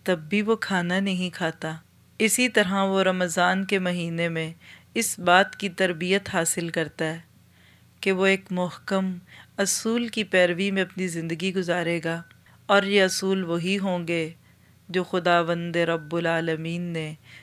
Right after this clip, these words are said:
اس کے لیے ابدی طور پر مقرر کر دیے ہیں۔ اگلی بات کیا سیکھی کہ رمضان کا روزہ انسان کو با اصول انسان بناتا ہے،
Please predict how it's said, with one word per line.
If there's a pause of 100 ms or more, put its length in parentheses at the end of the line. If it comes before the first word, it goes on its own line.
(180)
اس
کے
لیے
ابدی
طور (140)
پر
مقرر
کر (100)
دیے
ہیں۔ (360)
اگلی
بات
کیا
سیکھی (460)
کہ
رمضان
کا
روزہ (340)
انسان
کو
با (140)
اصول
انسان
بناتا
ہے،